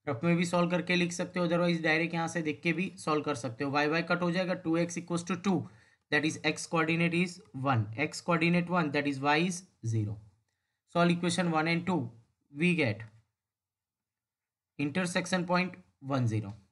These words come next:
Okay, now solve equation number, अब वन and थ्री पुट करो। ओके, तो वन and थ्री पुट करते, वन and थ्री को सॉल्व करते हैं,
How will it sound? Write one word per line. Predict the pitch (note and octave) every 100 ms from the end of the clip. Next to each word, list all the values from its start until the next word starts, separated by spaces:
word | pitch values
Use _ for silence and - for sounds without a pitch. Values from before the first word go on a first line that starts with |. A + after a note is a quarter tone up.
| _ _ _ -
Okay, | A#2+ G#3 A#3 - _ _ _
now | C#3+ C3+ A#2 - - _ _ _
solve | - F3+ F#3 F#3 - _ _ _
equation | D#3+ - F#3 F3 F#3+ F3+
number, | E3+ C3 A2 - - _ _ _ _ -
अब | D3+ C3+ D3+
वन | F3+ G3+ A3+ - F#3
and | F3 F3+ A#3+ - _ _ _ -
थ्री | G3 F3
पुट | G3 E3+
करो। | F#3+ F#3 F3 - _ _ _ -
ओके, | B2 G3
तो | - D#3
वन | D3+ D#3+
and | F3 E3+
थ्री | F3
पुट | F3 F3 E3+
करते, | F3+ D#3+ -
वन | D#3 D3+ E3+ F3
and | F3
थ्री | E3+
को | E3+ F3+
सॉल्व | F3+ F3+
करते | F3 E3+ F3+
हैं, | F3